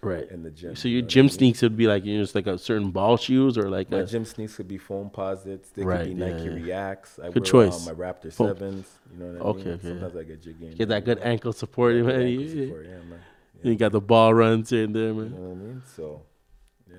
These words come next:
Speaker 1: That's what's up, man. We yet to see, um, you know, some more entrepreneurs and getting collabs. I mean, even there's just every, even the other day I seen Gary Vee had his own sneaker.
Speaker 2: Oh,
Speaker 1: and
Speaker 2: shit, he has a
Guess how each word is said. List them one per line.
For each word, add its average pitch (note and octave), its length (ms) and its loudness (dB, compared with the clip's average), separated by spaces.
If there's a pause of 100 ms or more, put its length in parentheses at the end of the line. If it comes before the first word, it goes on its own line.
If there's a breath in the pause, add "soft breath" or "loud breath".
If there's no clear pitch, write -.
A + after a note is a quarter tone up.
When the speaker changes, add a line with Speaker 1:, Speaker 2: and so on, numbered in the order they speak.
(120)
Speaker 1:
That's A2+ 220 -6
what's A2+ 180 -14
up, G#2 120 -10
man. G2+ 260 -10
We A2 120 -6
yet A2+ 200 -2
to B2 100 -4
see, A#2 360 0
um, A2 380 -2 (640)
you G#2+ 160 2
know, G#2 100 2
some G#2 220 -2
more G#2 340 -2 (160)
entrepreneurs G#2 840 0
and F#2+ 180 -8 (380 soft breath)
getting G2+ 220 -6
collabs. G2+ 520 -4
I - 20 -2
mean, G2+ 220 -2
even G#2 240 -4
there's G2 180 -2
just C3 200 -8
every, B2+ 300 2
even C#3 180 4
the B2 100 6
other A#2 140 4
day A#2 180 4
I A2+ 60 4
seen A2+ 220 -2
Gary A#2 340 2
Vee A#2+ 280 0
had G2 180 -4
his G2 120 -8
own G#2 220 -8
sneaker. G#2 380 -8
Speaker 2:
Oh, G#2 40 -2
Speaker 1:
and G#2 80 -6
Speaker 2:
shit, F2 140 -8
he E2 80 -12
has E2+ 100 -12
a - 20 -18